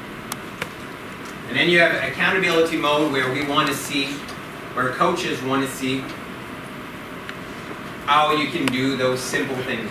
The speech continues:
well. That is your accountability. Uh, important to plant seeds here and there. If you try to show a skill and you're only gonna move to the next drill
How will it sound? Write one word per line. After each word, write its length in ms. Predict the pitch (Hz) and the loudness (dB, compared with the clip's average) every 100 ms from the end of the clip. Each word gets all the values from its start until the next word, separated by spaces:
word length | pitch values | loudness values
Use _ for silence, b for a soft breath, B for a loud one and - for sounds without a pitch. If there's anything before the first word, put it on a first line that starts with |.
| - | -6
well. 140 | - - - B B B B - | -8 -8 -10 B B B B -8
That 180 | - 123 | 2 4
is 180 | 131 123 | 4 2
your 200 | 127 117 | 0 0
accountability. 520 | 113 117 113 - - - - - - - - - - - - - - - - - - - - 123 | 0 -2 -2 -4 -6 -8 -10 -10 -10 -12 -12 -10 -10 -10 -6 -6 -6 -10 -10 -10 -10 -10 -2 4
Uh, 120 | 135 | 6
important 440 | 151 185 185 208 208 | 4 4 4 6 4
to 80 | - | 0
plant 360 | 165 165 165 | 2 4 4
seeds 380 | - 185 170 - | 0 0 -2 2
here 160 | 165 165 | 4 4
and 140 | 151 | 6
there. 200 | 143 135 | 6 6
If 200 | 143 170 | 2 -2
you 100 | 196 | 0
try 260 | 196 190 185 | 6 6 6
to 80 | 208 | 0
show 260 | - 180 | 0 2
a 60 | 175 | 2
skill 640 | 165 - 202 180 147 151 135 | 0 2 6 6 6 2 2
and 160 | 135 | 2
you're 240 | 143 - 175 | 6 6 8
only 300 | 175 175 170 | 6 6 6
gonna 160 | 165 | 4
move 420 | 151 165 170 160 - | 4 6 4 4 -2
to 80 | 160 | 0
the 120 | 147 | 4
next 380 | 151 151 - - | 6 4 2 -2
drill 380 | 156 - - | 2 4 2